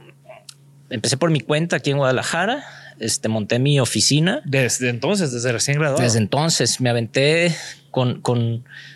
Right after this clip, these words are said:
Speaker 1: con un ex compa-, bueno, con, era mi ex socio en el tema de arquitectura. Este, eh, y echamos a volar nuestro primer despacho. Estuvo muy chido.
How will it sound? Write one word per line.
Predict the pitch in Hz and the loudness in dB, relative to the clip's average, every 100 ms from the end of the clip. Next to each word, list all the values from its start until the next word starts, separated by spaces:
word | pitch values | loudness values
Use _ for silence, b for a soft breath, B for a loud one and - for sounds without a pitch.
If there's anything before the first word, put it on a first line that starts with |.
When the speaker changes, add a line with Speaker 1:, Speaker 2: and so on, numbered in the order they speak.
| B | B
Speaker 1:
con | 117 131 | 2 4
un | 143 147 | 4 4
ex | 147 - | 2 0
compa-, | 139 123 117 - | -2 0 -2 0
bueno, | 147 127 | -2 -2
con, | 127 120 - - - - | -2 -2 -4 -12 -18 -4
era | 120 | -2
mi | 139 127 | 0 0
ex | 113 - | 0 -2
socio | - 131 - 160 160 | 0 2 2 0 0
en | 117 107 | 0 -2
el | - - | -4 -4
tema | 120 127 | -2 0
de | |
arquitectura. | 123 117 107 107 - 170 175 254 311 B B B B - | -2 -2 -4 -2 0 4 4 2 -2 B B B B -6
Este, | 110 107 - - 107 104 95 95 - - - | -2 0 0 0 2 4 2 0 -4 -14 -12
eh, | - - | -10 -8
y | 58 107 | -4 -2
echamos | 104 131 151 | 0 -2 0
a | 135 | 0
volar | 117 127 | 2 0
nuestro | 139 135 | 0 -2
primer | 110 117 123 | -2 0 0
despacho. | 135 127 135 120 - 277 - | 0 -2 -4 -6 -6 -6 -8
Estuvo | - 135 | -4 0
muy | 135 139 | 2 2
chido. | 131 139 147 262 | 0 2 2 0